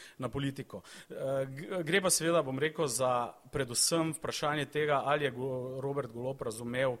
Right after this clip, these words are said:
kontekst in pa čas, v katerem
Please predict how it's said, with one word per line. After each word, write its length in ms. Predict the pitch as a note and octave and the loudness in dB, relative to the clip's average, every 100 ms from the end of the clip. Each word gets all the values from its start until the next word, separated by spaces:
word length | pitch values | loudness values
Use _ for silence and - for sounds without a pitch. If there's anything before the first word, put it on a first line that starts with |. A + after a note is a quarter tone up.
| - - - _ | -8 -20 -20 _
kontekst 520 | C#3+ B2+ D3+ D#3 - | -6 -2 2 2 0
in 120 | B2 A2+ | -4 -2
pa 120 | A#2 | -4
čas, 600 | - C3 B2 - - B2 A2 | 0 2 2 0 -4 -4 -8
v 60 | |
katerem 680 | A#2 G#2+ B2+ B2+ A2 G#2+ G#2+ | -8 -2 0 0 -2 -6 -10